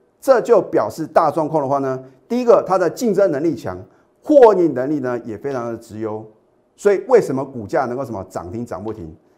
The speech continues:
而且呢，跌创历史新高？好，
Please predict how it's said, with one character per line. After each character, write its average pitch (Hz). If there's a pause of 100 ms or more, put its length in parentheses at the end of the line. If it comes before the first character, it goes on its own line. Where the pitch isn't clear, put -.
(160)
而 147
且 -
呢， 113 (280)
跌 139
创 135
历 156
史 107
新 104
高？ 98 (560)
好， -